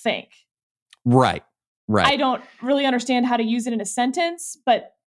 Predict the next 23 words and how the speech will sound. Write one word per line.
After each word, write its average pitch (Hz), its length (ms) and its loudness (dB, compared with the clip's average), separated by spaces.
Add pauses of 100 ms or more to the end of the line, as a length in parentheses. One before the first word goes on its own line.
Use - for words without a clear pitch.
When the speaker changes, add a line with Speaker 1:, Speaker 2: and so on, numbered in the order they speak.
(120)
Speaker 1:
that's 247 220 0
what 240 260 -8 (260)
I 226 100 0
learned 220 260 -2
from 214 100 -6
Urban 190 220 -8
Dictionary. 147 520 -12 (720)
Speaker 2:
Yeah. 110 360 2 (880)
And, 156 480 2 (120)
uh, 131 340 2
so 151 380 2
somebody 165 380 2
said, 135 500 2
uh, 127 80 2
that 123 200 -2
person 139 280 -2
said, 117 240 0
"Oh, 147 140 2
look, 135 280 0
you're 120 80 0
being 110 200 0
talked 120 280 0
about. 92 340 0